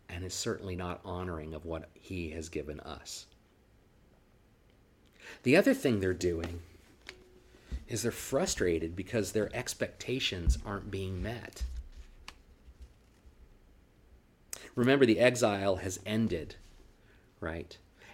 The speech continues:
And they've, they've, they've been returned at this point by Cyrus the Great in this most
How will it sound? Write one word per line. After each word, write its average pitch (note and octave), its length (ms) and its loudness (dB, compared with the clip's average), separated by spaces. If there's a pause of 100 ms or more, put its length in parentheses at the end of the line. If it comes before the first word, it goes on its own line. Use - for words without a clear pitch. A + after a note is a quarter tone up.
And A2+ 200 2
they've, G#2+ 320 4 (260)
they've, G#2 400 0 (300)
they've A2 200 2
been A2 200 4
returned G#2 920 2
at G2 140 -4
this D#3 140 2
point F2 320 -2
by F2 140 0
Cyrus A2 540 6
the G2 100 -4
Great F#2+ 280 6
in F2 60 -6
this - 180 -4
most F2+ 260 -4